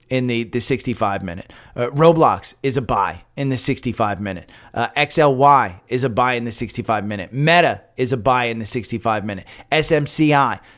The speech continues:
The entire list is gonna be in the newsletter. The newsletter is right here, Daily Stock Pick newsletter. It is free, daily stock pick dot substack dot com. If you can't remember that, just remember L I N K T R E dot E E,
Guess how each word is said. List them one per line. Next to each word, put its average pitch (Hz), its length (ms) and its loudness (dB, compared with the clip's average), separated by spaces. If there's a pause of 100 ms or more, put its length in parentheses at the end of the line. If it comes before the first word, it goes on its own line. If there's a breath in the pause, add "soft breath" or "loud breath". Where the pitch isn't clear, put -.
The 151 120 2
entire 160 520 2
list 170 320 4
is 131 180 -6
gonna 143 220 2
be 139 160 2
in 135 80 -2
the 135 80 -2
newsletter. 127 540 -2 (340 soft breath)
The 135 60 0
newsletter 160 460 4
is 139 100 -2
right 151 260 6
here, 139 200 0
Daily 131 260 2
Stock 139 300 0
Pick 143 180 -4
newsletter. 143 500 2
It 143 160 -2
is 143 160 0
free, 143 340 0
daily 127 260 2
stock 127 320 0
pick 135 180 -4
dot 123 200 0
substack 117 520 -2
dot 120 240 0
com. 139 360 0 (300 loud breath)
If 127 200 -2
you 131 80 -6
can't 151 340 -2
remember 156 460 2
that, 180 440 4 (220 soft breath)
just 151 240 0
remember 165 500 2
L 139 200 4
I 143 140 6
N 135 220 2
K 127 300 0
T 185 540 -2
R 131 320 2
E 151 300 -2
dot 135 340 0
E 151 40 -10 (360)
E, 95 100 -12